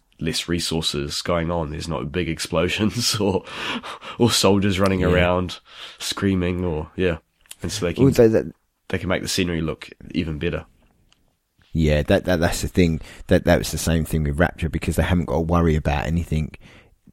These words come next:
Speaker 2: Ah, that game just looks, I, I can't get over how good it <laughs> looks. It's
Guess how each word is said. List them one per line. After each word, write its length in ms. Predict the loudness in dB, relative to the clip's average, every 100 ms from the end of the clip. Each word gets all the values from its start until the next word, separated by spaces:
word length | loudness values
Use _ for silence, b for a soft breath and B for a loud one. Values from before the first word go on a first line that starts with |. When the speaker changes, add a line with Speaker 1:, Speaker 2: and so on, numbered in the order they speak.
| -20 -6
Speaker 2:
Ah, 300 | -2 -2 -2 -2
that 200 | 0 0
game 180 | 0 -2
just 240 | -4 -4
looks, 440 | -4 -6 -10 -12 -14 B B _ -4
I, 140 | 2 2
I 60 | 4
can't 240 | 4 4
get 120 | 4
over 120 | 2 2
how 160 | -2 0
good 200 | 0 0
it 80 | -4
<laughs> 140 | -4
looks. 200 | -6 2
It's 180 | 2 2